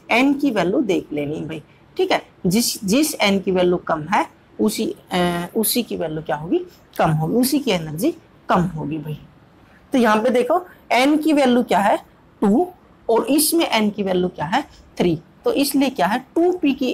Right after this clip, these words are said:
एनर्जी कम होगी as compare to three s, as compare to three s। इस तरह से एनर्जी निकाल देते हैं हम, किससे, बोर बरी rule से।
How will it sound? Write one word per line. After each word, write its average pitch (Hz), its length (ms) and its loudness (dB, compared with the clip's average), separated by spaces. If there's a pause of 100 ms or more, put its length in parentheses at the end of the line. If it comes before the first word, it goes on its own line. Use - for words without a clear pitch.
एनर्जी 160 360 -2
कम 185 200 0
होगी 175 360 0
as 180 240 0
compare 160 340 -10
to 370 160 -2 (340)
three 226 240 2
s, - 200 -4 (920)
as 214 240 0
compare 170 340 -6
to 359 160 0 (340)
three 302 240 2
s। - 400 -8 (220)
इस 359 240 2
तरह 226 140 0
से 262 140 -4 (100)
एनर्जी 214 400 0
निकाल 170 360 -4
देते 185 240 -4
हैं 160 80 -10
हम, 254 160 -4 (340)
किससे, 214 440 0 (320)
बोर 196 320 4
बरी 196 280 2 (300)
rule 170 280 2
से। - 220 -8